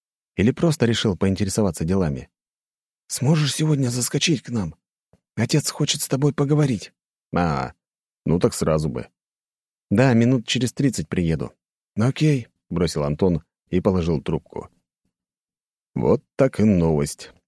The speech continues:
Интересно, что самому князю Есенину надо от такого мелкого барона, как я?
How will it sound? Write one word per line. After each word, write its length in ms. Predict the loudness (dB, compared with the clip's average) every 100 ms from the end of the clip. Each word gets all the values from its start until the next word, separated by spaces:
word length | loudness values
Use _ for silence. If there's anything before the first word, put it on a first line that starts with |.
| _
Интересно, 640 | 0 2 2 0 -2 -6 -6
что 460 | -14 -6 -2 -2
самому 440 | 0 -2 2 0 0
князю 380 | 2 2 4
Есенину 640 | 2 0 0 2 4 2 2
надо 320 | 2 0 -2
от 100 | -2
такого 420 | -6 0 0 2
мелкого 520 | 2 0 0 0 0
барона, 440 | 0 0 0 -2 -6
как 220 | -8 -4
я? 260 | -4 -6